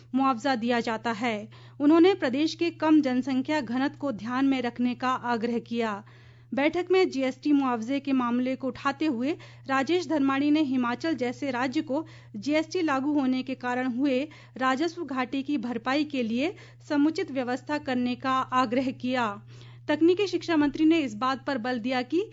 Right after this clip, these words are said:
कानून की स्थिति को ध्यान में रखते हुए केंद्रीय जीएसटी विभाग को नोटिसों को रद्द करना चाहिए और इस मामले में और अधिक स्पष्टता लाने का आग्रह किया।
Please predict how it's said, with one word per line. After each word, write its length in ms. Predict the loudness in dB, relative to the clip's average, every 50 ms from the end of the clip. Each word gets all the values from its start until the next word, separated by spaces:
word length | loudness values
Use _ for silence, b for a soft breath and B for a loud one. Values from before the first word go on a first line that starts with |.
| B B B B B 0
कानून 380 | 2 2 4 6 6 6 6
की 140 | 6 4 0
स्थिति 340 | -2 0 -2 -2 0 0 -2
को 160 | 0 -2 -4
ध्यान 300 | -4 -2 -2 -2 0 2
में 160 | 2 0 0
रखते 300 | -2 -4 -6 -6 -2 0
हुए 380 | 2 2 2 2 0 0 -2 -4 B B B B B B 0
केंद्रीय 380 | 2 4 6 6 6 4 2
जीएसटी 460 | 2 2 0 -2 -2 -4 -2 -2 -2 0
विभाग 460 | 0 -4 -6 -6 -2 0 0 0 0 -2
को 160 | -2 0 4 4
नोटिसों 500 | 4 2 2 0 -2 -2 -2 0 -2 -2
को 160 | -2 -2 -2
रद्द 260 | -2 -2 -2 -2 -4
करना 320 | -4 -4 -2 -2 -2 -2 -2
चाहिए 480 | -2 -2 -4 -2 -2 -2 -2 -2 -4 -4 B B B B B B -2
और 220 | 0 2 2 4
इस 200 | 2 0 2 2
मामले 400 | 4 4 6 6 6 6 6 6
में 140 | 6 6 4
और 300 | 2 0 0 0 0 0
अधिक 300 | 0 -2 0 -2 -2 -2
स्पष्टता 520 | -4 -6 -4 -6 -6 -6 -8 -6 -2 0 0
लाने 340 | 2 0 0 0 0 -2
का 160 | -2 0 0 0
आग्रह 440 | 2 2 0 0 0 0 0 0
किया। 380 | -2 -2 -2 -2 -2 -2 -4 -8